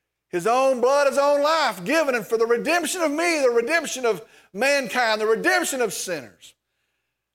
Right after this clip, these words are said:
Lord, may we not forget that. Lord, may we not become cold and apathetic to that. And I pray, Lord, as we go through the days of our life, the hours that we walk through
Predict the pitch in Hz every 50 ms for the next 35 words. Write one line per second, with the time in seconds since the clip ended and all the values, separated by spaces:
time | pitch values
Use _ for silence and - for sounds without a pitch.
0 | _ _ - 151 208 240 233 240 247 247 254 262 269 277 285 294 269 - 311 294
1 | 285 302 311 285 - - - 175 156 151 170 208 240 240 233 233 233 240 254 262
2 | 269 262 254 262 240 - 233 208 - 269 269 277 262 233 196 - - 302 320 285
3 | 254 220 208 208 214 247 262 247 185 226 - - 262 262 247 240 - - - 196
4 | 165 139 117 107 101 - _ _ _ _ _ _ _ _ _ _ _ _ _ _
5 | _ - 131 175 233 247 - - 262 269 262 262 269 277 269 254 202 233 277 262
6 | 277 277 285 262 240 269 269 262 262 269 277 285 285 294 277 254 277 285 285 302
7 | 294 285 285 277 254 220 185 - - 208 196 196 220 254 285 302 294 277 269 240
8 | 285 277 277 285 285 277 254 247 226 190 151 - - - 135 120 104 87